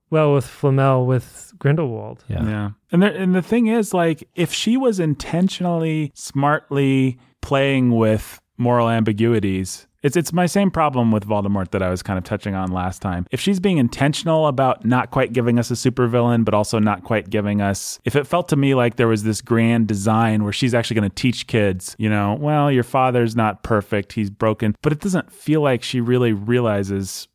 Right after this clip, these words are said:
Speaker 3: what she's playing with or, or is responsible for it. She's just kind of trying to tell a story where things happen. And,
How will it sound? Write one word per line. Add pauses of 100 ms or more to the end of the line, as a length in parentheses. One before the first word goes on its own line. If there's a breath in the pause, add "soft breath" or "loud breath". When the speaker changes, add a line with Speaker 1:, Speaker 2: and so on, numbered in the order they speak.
Speaker 3:
what
she's
playing
with
or,
or
is
responsible
for
it.
She's
just
kind
of
trying
to
tell
a
story
where
things
happen.
And,